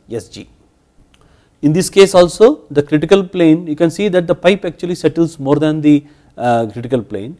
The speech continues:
and the surrounding, uh, soils only settles this much, S M plus S G. So, this is S F plus D C, where the settlement is actually very high because of the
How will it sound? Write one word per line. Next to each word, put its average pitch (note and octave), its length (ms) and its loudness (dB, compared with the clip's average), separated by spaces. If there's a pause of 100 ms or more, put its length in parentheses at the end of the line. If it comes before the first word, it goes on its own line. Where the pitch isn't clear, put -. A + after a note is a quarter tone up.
(220)
and C#3 120 -6
the C#3+ 80 0
surrounding, F#3 580 2
uh, D#3 160 6
soils D#3 400 2
only D3 220 4
settles C3+ 340 -4
this G#2 200 -14
much, - 320 -20 (280)
S - 180 -8
M D3 140 2
plus F#3+ 400 -8
S F#2+ 80 -14
G. - 240 -20 (400)
So, - 140 2
this C#3+ 180 2
is F#3+ 140 -2
S A2+ 200 -2
F F#3+ 140 -2
plus F3+ 200 -2
D D#3+ 120 -2
C, A#2+ 340 -10
where D3+ 180 2
the D#3+ 100 -2
settlement D#3+ 460 -6
is D#3 120 -4
actually D3 260 -6
very C3 220 -4
high A2+ 200 -12
because D#3 380 -2
of D3+ 140 -4
the F#3 160 -12